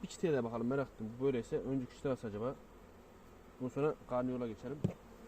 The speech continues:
Bir şey fark ettim, karniyol pek zehir almıyor ya da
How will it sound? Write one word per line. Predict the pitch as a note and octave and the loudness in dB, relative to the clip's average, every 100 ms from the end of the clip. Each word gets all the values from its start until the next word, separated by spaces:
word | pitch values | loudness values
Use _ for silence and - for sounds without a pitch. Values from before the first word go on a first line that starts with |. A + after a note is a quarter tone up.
| - - - - - - - - - - - - - - - - - - - - - - - - - - | -16 -16 -18 -18 -18 -16 -16 -6 -6 -6 -18 -18 -16 -16 -16 -16 -16 -16 -16 -16 -16 -16 -16 -16 -14 4
Bir | |
şey | - A#3 | 10 12
fark | A3 F#3+ | 12 10
ettim, | G#3+ A3+ | 10 10
karniyol | G3 G#3 A3 | 10 12 12
pek | A3 G3+ | 10 8
zehir | G3+ A3 | 10 12
almıyor | G#3+ G#3 G3 | 12 10 8
ya | F#3 | 8
da | G3+ | 8